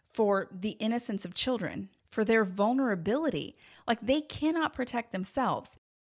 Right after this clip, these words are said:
Not only are you not keeping him from volunteering in ministry, you're also not even warning parents, "Hey, we've got somebody who has volunteered with kids,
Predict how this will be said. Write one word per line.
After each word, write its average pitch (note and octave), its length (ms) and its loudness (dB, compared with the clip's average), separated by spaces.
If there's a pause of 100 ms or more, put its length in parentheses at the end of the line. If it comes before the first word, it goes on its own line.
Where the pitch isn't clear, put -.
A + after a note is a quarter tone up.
(160)
Not A3 140 8
only D4+ 240 4
are C4 80 6
you A3+ 140 4
not G#3+ 240 4
keeping A#3 360 0
him G3 200 0
from F#3 180 2
volunteering F3+ 640 2
in F3 100 -2
ministry, A3 460 2 (240)
you're D#4+ 140 0
also F#4 260 -2
not C4+ 260 2
even C4 440 0
warning G#3+ 560 0
parents, A3+ 580 -2
"Hey, D#4+ 260 -2
we've D#4+ 280 -4
got G4 240 0
somebody D4+ 320 2
who C4 160 2
has A#3+ 160 -2
volunteered A#3+ 500 -2
with G#3 160 -10
kids, D3 400 -6